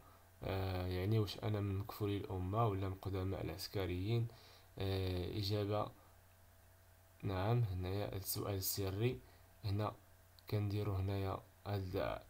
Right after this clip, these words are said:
هاد الرمز اللي معطينا نعاودو نكتبوه في الأسفل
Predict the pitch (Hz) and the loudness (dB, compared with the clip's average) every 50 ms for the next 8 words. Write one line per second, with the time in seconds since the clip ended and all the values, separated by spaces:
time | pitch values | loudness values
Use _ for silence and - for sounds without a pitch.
0 | - - - - - - 101 87 92 101 107 117 113 110 95 92 98 95 104 98 | -20 -20 -20 -16 -10 -6 -4 -2 0 2 6 6 6 6 6 4 0 0 0 0
1 | 98 - - - - 95 92 92 92 - 107 98 98 101 95 92 92 95 98 101 | -2 -2 -4 -4 -4 -2 -2 -2 -2 -2 -2 0 0 0 2 2 2 2 2 2
2 | 92 - - - 107 101 92 - - - - 92 - - - 117 127 143 151 | 0 -2 -4 -4 -4 -4 -4 -4 -6 -6 -6 -4 -4 -2 2 2 2 2 0